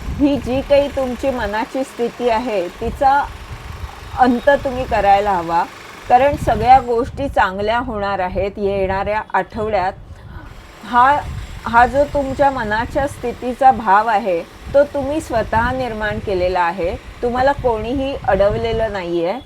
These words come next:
ते तुमच्या मनात खोलवर अशी काहीतरी नकारात्मक भावना आहे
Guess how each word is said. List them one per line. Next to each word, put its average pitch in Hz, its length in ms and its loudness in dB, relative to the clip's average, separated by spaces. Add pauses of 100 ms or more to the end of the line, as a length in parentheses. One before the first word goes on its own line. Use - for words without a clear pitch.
(1120)
ते 311 180 2
तुमच्या 311 400 -2
मनात 262 560 -4
खोलवर 262 560 4
अशी 277 340 -4
काहीतरी 254 540 0 (300)
नकारात्मक 240 840 2
भावना 190 420 2
आहे 185 300 0